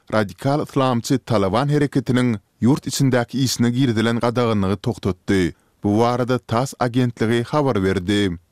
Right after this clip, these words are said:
Gazetiň karary desine güýje girmeli diýilip görkezilýär. Bu çözüş bilen birlikde Russiýanyň häkimetleri Talibany indi terrorçy gurama hökmünde hasaplamaz. Talibanyň Russiýada gadagan edilen guramalaryň tanawynda bolmagyna garamazdan,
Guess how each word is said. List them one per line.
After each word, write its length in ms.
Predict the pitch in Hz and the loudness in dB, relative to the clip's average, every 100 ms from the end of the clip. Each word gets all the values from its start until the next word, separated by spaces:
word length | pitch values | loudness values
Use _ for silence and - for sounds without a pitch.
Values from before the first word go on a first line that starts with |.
| _ - | _ -4
Gazetiň 540 | 120 113 98 95 156 156 | 0 0 0 0 0 -2
karary 680 | 151 151 143 147 135 95 | 0 2 2 0 -2 -2
desine 400 | 113 - 95 123 | -4 0 0 0
güýje 400 | 127 120 98 107 | 0 0 0 0
girmeli 500 | 113 135 127 110 90 90 | 0 0 2 0 0 0
diýilip 240 | 92 - | -2 0
görkezilýär. 800 | 104 95 98 98 95 98 98 95 - _ - | -2 0 0 0 2 2 2 -2 -10 _ -4
Bu 80 | 131 | -2
çözüş 440 | - 156 139 - | 0 0 -2 0
bilen 220 | 139 135 | 2 2
birlikde 640 | 127 127 131 - 120 123 107 _ - | 0 0 -4 0 2 2 -2 _ -2
Russiýanyň 480 | 120 131 143 135 127 | -2 0 0 0 0
häkimetleri 680 | 135 131 127 123 - 127 127 | 0 0 0 0 0 -2 0
Talibany 760 | 127 123 117 117 113 113 101 - - | 0 2 2 0 0 0 -2 -6 -2
indi 300 | 113 104 117 | 0 2 0
terrorçy 460 | - 120 98 - 135 | 0 2 0 -2 0
gurama 340 | 156 127 123 | 2 2 2
hökmünde 420 | 131 120 104 104 | 0 0 2 0
hasaplamaz. 720 | 110 117 120 113 92 95 95 80 - _ _ | -2 -2 -2 0 0 0 0 -4 -12 _ _
Talibanyň 680 | - 98 107 113 120 151 151 143 | -2 0 2 2 0 0 0 2
Russiýada 400 | 165 156 147 156 | 2 2 0 0
gadagan 380 | 117 104 101 113 | 0 0 2 2
edilen 300 | 139 139 139 | 2 2 0
guramalaryň 580 | 120 135 120 110 107 117 | 0 0 0 0 0 -2
tanawynda 640 | 127 127 110 90 98 131 | -2 0 2 2 0 0
bolmagyna 500 | 131 131 107 87 104 | 2 2 2 0 0
garamazdan, 720 | 127 135 131 127 110 120 117 | 0 0 0 -2 0 0 0